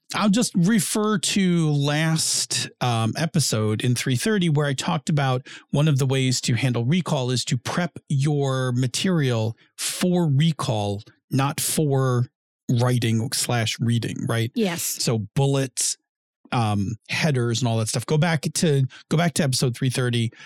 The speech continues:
Speaker 1: Um, I talk, we talk about it in pretty good length, but that is a way, if you are prepping a game, that is a way to handle your recall issue, is to make it easy to find and access your information.
Speaker 2: Yeah, and I think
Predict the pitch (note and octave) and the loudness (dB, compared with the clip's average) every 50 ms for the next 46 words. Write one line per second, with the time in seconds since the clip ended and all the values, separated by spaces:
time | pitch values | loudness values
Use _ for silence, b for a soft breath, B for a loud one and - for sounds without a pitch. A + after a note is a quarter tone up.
0 | B B - _ - - B2+ A2+ G#2+ G#2+ - A#2+ - D#3+ C#3 - - C#3 C3+ D3+ | B B -20 _ -8 -6 -4 -2 -2 -2 -2 -2 0 0 0 0 0 2 2 2
1 | C#3+ - D3+ C3+ B2 C#3+ B2+ A2+ C3 - C#3+ B2 A2 - - F#3+ E3+ D#3 C3 D#3 | 2 2 0 0 0 0 -2 -2 0 0 -2 -2 -2 -2 0 2 2 2 2 0
2 | C#3+ B2 B2+ C3+ C#3 C3+ C3 B2+ - B B B B B B _ D3 B2+ - F3 | 0 0 0 0 0 0 0 -2 -8 B B B B B B _ -4 0 0 0
3 | D#3 - D3+ C3 F3 F3+ G3+ G3+ A3 F#3+ F3+ F3+ D3 C#3+ D3+ D3+ D3+ D3 B2+ - | 0 0 0 0 2 2 2 2 2 2 2 2 2 2 2 2 2 2 0 0
4 | - D3+ C#3 - - B2+ D#3+ F3 F3+ E3+ - - - C#3 A#2+ - B2+ A#2+ A#2 A2+ | -2 -2 -2 -2 -2 -2 0 0 0 -2 -2 -2 -4 -4 -2 -2 -2 0 0 0
5 | A2 G#2 A2+ A2 G#2+ G#2 G#2 G#2+ B B B B B B _ D3 C#3+ E3+ F#3 G3 | 0 0 0 0 0 -2 -2 -4 B B B B B B _ -2 0 2 2 2
6 | E3 F3 D#3+ E3+ E3 D3+ C3+ - - D#3+ D#3 D3+ C#3+ D3 D3 C3+ A#2 A#2 A2 B2 | 2 2 2 2 2 0 -2 -2 -2 0 0 2 2 2 0 0 0 0 0 0
7 | D#3 F#3+ G3 - - D3 B2 A#2 A#2+ A#2 - - - A#2 A#2 A#2 - - D3 C3+ | 0 0 0 -2 -4 -4 -2 -2 -2 -2 -2 -2 0 0 -2 -2 -2 0 0 2
8 | B2 B2+ B2 - C3+ - _ _ - D#3 D#3+ E3 F3+ F3+ D3+ C#3+ D#3+ E3 D3+ - | 2 0 0 -2 -6 -8 _ _ 0 2 2 2 2 2 2 2 0 0 0 -2
9 | - - D3 C#3 C3 B2+ A#2+ - - - - D3+ C#3 C3+ C#3+ C#3+ D3 D3 C#3+ C3 | -2 0 2 2 2 2 0 -2 -4 -2 -2 0 0 2 2 2 2 4 4 2
10 | C3+ B2+ C3 - B2 A#2 A2 A#2+ - - - - B2+ A2+ A2 - - - - B | 2 0 -2 -2 -4 -2 -2 -2 -2 -4 -2 -2 0 0 0 -2 -2 -4 -6 B
11 | B B B B - B2 A2+ A2+ A#2+ A2+ G#2+ G2+ - - - - - - - - | B B B B -2 -2 0 0 0 -2 -2 -2 -2 -4 -4 -4 -4 -4 -6 -6
12 | - - - - _ _ _ _ _ _ _ _ b b b b b b b - | -8 -10 -14 -20 _ _ _ _ _ _ _ _ b b b b b b b -2
13 | F#4 F#4+ F4+ D#4+ F4 F4+ - - A4 G#4 | 0 0 2 2 2 2 2 0 -2 -2